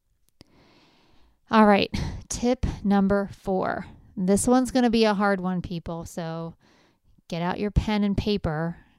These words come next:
'cause you got a little bit of work to do with this one. Number four is, where is your downtime? Here's the thing, and I actually got this advice from my husband, so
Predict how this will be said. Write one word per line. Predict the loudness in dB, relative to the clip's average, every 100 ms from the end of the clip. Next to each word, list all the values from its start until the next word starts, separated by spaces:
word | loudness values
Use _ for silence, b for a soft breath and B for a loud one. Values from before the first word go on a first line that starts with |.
| _
'cause | -10 -8
you | -4
got | 0 0
a |
little | 2 0
bit | 0
of | 0
work | -2 -6
to | -8
do | -6 -6
with | -8
this | -10 -10
one. | -10 -10 -10 -12 _ B B B B B B B B B B B
Number | 4 6 6
four | 6 8 8 6
is, | 6 6 4 0 -8
where | 0 2 2
is | -2 -4 -2
your | -4
downtime? | -6 -8 -8 -10 -10 -10 B B B B B B B B B _ _ _ _ _ _ _ b b b b b b
Here's | -8 -6
the | -6
thing, | -10 -10 -12 b b b b b -10
and | -4 -4 -4 -4
I | 0
actually | 2 0 -2 -4
got | -4 -6 -8
this | -8
advice | -6 -4 -4 -4
from | -8
my | -6 -6
husband, | -6 -10 -8 -6 -6 -8
so | -6 -2 0 0 -6